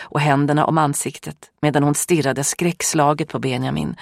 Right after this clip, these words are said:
som nu hade rest sig upp med Matilde i famnen. "Är hon, är hon?"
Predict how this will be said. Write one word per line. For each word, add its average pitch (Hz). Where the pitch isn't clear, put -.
som 151
nu 139
hade 139
rest 151
sig 170
upp -
med 139
Matilde 160
i 147
famnen. -
"Är 139
hon, 160
är 170
hon?" 180